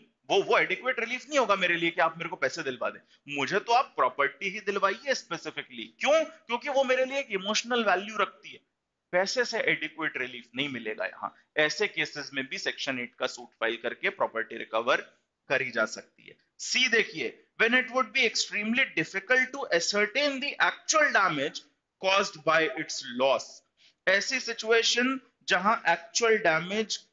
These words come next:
determine ही नहीं कर सकते, basically quantify नहीं कर सकते, कितना, अंदाजा नहीं लगा सकते कि कितने का नुकसान होगा इसका, पैसे का। जैसे मान लीजिए कोई एंटीक चीज है मेरे पास, सौ साल पुरानी एक, अ, कार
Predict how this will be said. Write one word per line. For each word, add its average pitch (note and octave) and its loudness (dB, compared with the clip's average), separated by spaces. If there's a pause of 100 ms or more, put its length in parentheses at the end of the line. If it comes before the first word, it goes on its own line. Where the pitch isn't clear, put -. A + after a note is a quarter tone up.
(1200)
determine D3 0
ही D3+ -14
नहीं B2 -10
कर A2 -12
सकते, - -20 (420)
basically G#3+ -2
quantify E3 0
नहीं G#3+ -8
कर G#3+ -4
सकते, A#3 -6
कितना, G#3+ -2
अंदाजा D3 2
नहीं G#3 -2
लगा G#3 0
सकते A3+ -10
कि - -20
कितने E3+ -4
का F#3 2
नुकसान C3+ -2
होगा G#2+ -8
इसका, - -12 (260)
पैसे E3 2
का। - -4 (800)
जैसे C#3+ -2
मान D3 2
लीजिए D3+ -4 (200)
कोई A#3 0
एंटीक D#3+ -4
चीज C#3 -20
है A2+ -6
मेरे A2 -12
पास, - -12 (180)
सौ A3 0
साल G3 2
पुरानी D#3+ 0
एक, - -8
अ, C3 4 (380)
कार D#3+ 2